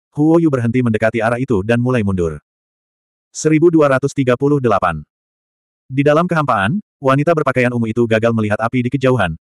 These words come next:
tetapi Si Feng telah menyadarinya. Kemudian, Si Feng tiba-tiba melihat pria itu telah kembali, tetapi dia tidak datang.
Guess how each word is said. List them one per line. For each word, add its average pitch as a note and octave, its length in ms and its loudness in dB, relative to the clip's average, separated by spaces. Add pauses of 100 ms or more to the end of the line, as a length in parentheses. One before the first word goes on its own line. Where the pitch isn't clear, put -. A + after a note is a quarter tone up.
tetapi C#3+ 320 0
Si C3 160 -4
Feng C3 240 -2
telah A2+ 240 -2
menyadarinya. F#2+ 540 -4 (880)
Kemudian, D3 560 2 (160)
Si - 240 2
Feng D#3+ 220 0
tiba-tiba C3+ 400 0
melihat A2+ 180 0
pria A#2 240 -2
itu A2+ 160 -2
telah B2+ 220 -2
kembali, B2 340 0 (220)
tetapi B2 420 -2
dia D#3 160 0
tidak G#2 320 -2
datang. D#2+ 240 -6